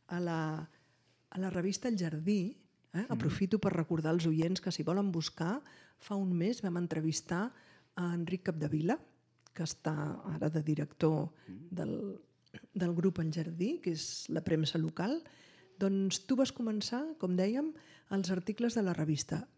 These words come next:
Speaker 1: Com, com ho vas fer? Com vas poder començar a fer-ho? Què et va moure?
Speaker 2: Bé, de fet, va fer, va ser una oferta que em va fer en Jesús Mestre,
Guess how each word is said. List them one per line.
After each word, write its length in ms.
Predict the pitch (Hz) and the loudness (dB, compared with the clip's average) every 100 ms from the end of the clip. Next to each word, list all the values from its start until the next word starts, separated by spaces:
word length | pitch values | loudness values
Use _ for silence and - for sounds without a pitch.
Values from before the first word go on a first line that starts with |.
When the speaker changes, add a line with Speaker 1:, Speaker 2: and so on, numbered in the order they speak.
| - | -8
Speaker 1:
Com, 680 | 220 240 247 240 226 226 214 - _ _ _ _ - - | 0 2 2 2 0 -2 -6 -12 _ _ _ _ -20 -2
com 180 | 254 254 | 2 2
ho 60 | |
vas 180 | 240 214 | 2 0
fer? 160 | 170 160 | 0 2
Com 160 | 220 | 2
vas 240 | 247 240 - _ _ - | 2 0 -6 _ _ 4
poder 260 | 220 214 | 6 6
començar 400 | 214 202 190 185 | 2 0 0 0
a 80 | 175 | 0
fer-ho? 240 | 220 247 269 | 2 4 2
Què 80 | 208 | 2
et 80 | 185 | 4
va 120 | 175 | 4
moure? 500 | 175 180 208 220 294 - - - - - - - _ - - | 4 4 4 2 -2 -8 -20 -20 -20 -20 -20 -20 _ -18 -4
Speaker 2:
Bé, 280 | 190 202 | 0 2
de 140 | 151 147 | 2 -2
fet, 240 | - 185 | -4 -4
va 100 | 220 | -4
fer, 360 | 233 202 190 - | -4 -2 -2 -4
va 140 | 196 196 | -4 -4
ser 200 | - 180 | -2 0
una 260 | 202 226 | 0 0
oferta 800 | 175 - 170 180 175 151 160 202 - - | -2 -4 -6 -6 -6 -6 -6 -6 -10 -10
que 100 | 156 | -6
em 100 | 156 | -4
va 80 | |
fer 300 | 151 - 165 170 | -4 -6 -4 -2
en 160 | 185 180 | -2 -2
Jesús 360 | 147 139 165 139 | -2 -4 -4 -2
Mestre, 440 | 165 147 - 135 | -2 -2 -4 -8